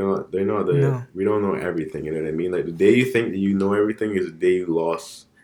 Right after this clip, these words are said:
Speaker 1: the day you lose this game that's called
Speaker 2: Yeah.
Speaker 1: life. Just being able to
Speaker 2: So
Speaker 1: understand self-awareness, bro.
Speaker 2: Yeah, and this leads us into, have you heard,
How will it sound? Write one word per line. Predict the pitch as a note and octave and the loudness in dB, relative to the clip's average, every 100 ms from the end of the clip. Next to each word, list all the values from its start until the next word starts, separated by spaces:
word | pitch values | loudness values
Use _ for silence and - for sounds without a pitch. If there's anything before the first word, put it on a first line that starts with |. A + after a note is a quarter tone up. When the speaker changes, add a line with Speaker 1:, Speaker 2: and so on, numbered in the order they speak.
| _ | _
Speaker 1:
the | F#2 | 0
day | F#2+ | 2
you | G2 | 2
lose | F2+ F2+ F#2 E2+ | 2 0 -2 -2
this | F2 E2+ | -4 -6
game | E2 E2 D#2+ D#2 - | -2 0 0 -2 -4
that's | C#2 C2+ - | -8 -10 -8
called | - - | -2 0
Speaker 2:
Yeah. | A#2+ - D2 | 0 -2 -4
Speaker 1:
life. | C#2 - _ _ _ - _ _ _ _ | -6 -10 _ _ _ -20 _ _ _ _
Just | F#2+ F#2 | -10 -4
being | G2 G2 | 2 4
able | F#2+ | 4
to | F#2 | 4
Speaker 2:
So | - D3+ | 2 2
Speaker 1:
understand | D3+ E2+ - E2 D#2+ D2+ | 0 -2 -4 -4 -4 -6
self-awareness, | E2+ E2 - D#2+ D#2+ D#2 - | -4 -4 -2 0 0 -2 -6
bro. | - - - _ _ _ _ _ _ _ _ _ _ - - | -6 -6 -8 _ _ _ _ _ _ _ _ _ _ -8 -2
Speaker 2:
Yeah, | C#3 B2+ A#2 B2+ - - _ | 0 0 -2 -10 -20 -20 _
and | D3 C#3+ D3+ D3 - _ _ _ - _ - | 2 4 2 -2 -10 _ _ _ -20 _ -8
this | C3 E3+ F3+ - | -2 0 0 0
leads | E3+ F#3 E3+ - | 0 0 0 -2
us | D3 D3 | -4 -4
into, | E3 D#3+ D3+ - D#3 D3 C#3+ C#3+ C#3 _ _ _ _ | -2 0 0 -2 0 0 0 -4 -8 _ _ _ _
have | - E3 D#3+ | -8 -4 0
you | F3+ | 0
heard, | D3+ G3+ G#3 G3+ | 0 2 2 -2